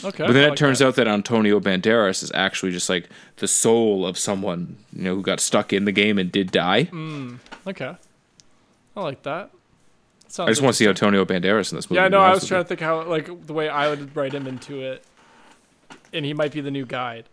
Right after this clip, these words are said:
Speaker 1: unfortunately. <laughs> That'd be the easiest way to insert him if we're keeping the same cast.
Speaker 2: Oh, man,
Speaker 1: Or the
Speaker 2: the
Speaker 1: villain. The villain would be good, too.
Speaker 2: Welcome to Jumanji.
Speaker 1: I like that bit of it, though, like, 'cause, you know, they didn't have the board game to read. It kinda fits with the video game aspect of
Speaker 2: Yeah,
Speaker 1: it.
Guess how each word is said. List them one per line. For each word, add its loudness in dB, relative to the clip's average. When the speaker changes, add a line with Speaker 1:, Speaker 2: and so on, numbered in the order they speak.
Speaker 1:
unfortunately. -4
<laughs> -
That'd 4
be 2
the -4
easiest -4
way -2
to -4
insert -6
him -8
if -14
we're -14
keeping -16
the -14
same -12
cast. 0
Speaker 2:
Oh, 6
man, 8
Speaker 1:
Or 8
the 4
Speaker 2:
the 8
Speaker 1:
villain. 6
The -6
villain 0
would -6
be -4
good, -8
too. -8
Speaker 2:
Welcome 6
to 6
Jumanji. 4
Speaker 1:
I 8
like 4
that 0
bit 2
of -2
it, -4
though, -2
like, -2
'cause, -8
you -2
know, 0
they 0
didn't 0
have 0
the -6
board -2
game -4
to -4
read. -4
It -12
kinda -2
fits -12
with -6
the -14
video -6
game -8
aspect -10
of 0
Speaker 2:
Yeah, 2
Speaker 1:
it. 4